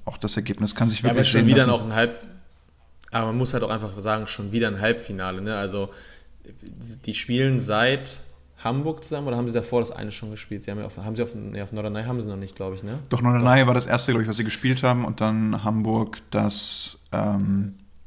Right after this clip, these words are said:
Speaker 1: erste
Speaker 2: Erste große,
Speaker 1: G B T-Turnier,
Speaker 2: ne?
Speaker 1: ja.
Speaker 2: Also, ja. Und ich, also jetzt, ich bin jetzt, jetzt bin ich wahrscheinlich entweder komplett falsch informiert oder ich meine, dass sie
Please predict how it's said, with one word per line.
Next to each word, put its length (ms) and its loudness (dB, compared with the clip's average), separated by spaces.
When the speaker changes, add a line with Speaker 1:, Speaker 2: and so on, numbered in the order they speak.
Speaker 1:
erste 440 0
Speaker 2:
Erste 300 2
große, 480 -4
Speaker 1:
G 120 2
B 100 4
T-Turnier, 460 0
Speaker 2:
ne? 80 -6
Speaker 1:
ja. 160 -4
Speaker 2:
Also, 280 -8
ja. 200 -2
Und 280 -6
ich, 180 -14
also 200 -6
jetzt, 220 -8
ich 220 -16
bin 140 0
jetzt, 240 -4
jetzt 160 -12
bin 80 -6
ich 60 -10
wahrscheinlich 320 -8
entweder 240 -2
komplett 360 -8
falsch 360 -4
informiert 380 -8
oder 600 0
ich 200 -2
meine, 400 0
dass 240 -6
sie 280 -6